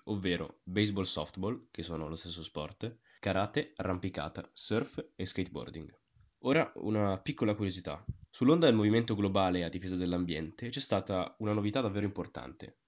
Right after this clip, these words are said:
Tutte le medaglie, che quest'anno saranno più grandi, più spesse e più pesanti di sempre,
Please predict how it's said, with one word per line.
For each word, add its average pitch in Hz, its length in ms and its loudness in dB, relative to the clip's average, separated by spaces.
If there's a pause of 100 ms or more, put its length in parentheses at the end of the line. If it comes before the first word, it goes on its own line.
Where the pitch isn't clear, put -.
(300)
Tutte 160 240 2
le 117 80 8
medaglie, 87 580 0
che 92 160 -6
quest'anno 98 380 -2
saranno 87 360 -4
più 92 120 -4
grandi, 82 400 -2
più - 140 -14
spesse - 560 -8
e 90 100 -6
più 95 160 -4
pesanti 87 460 -4
di 87 60 -12
sempre, - 520 -8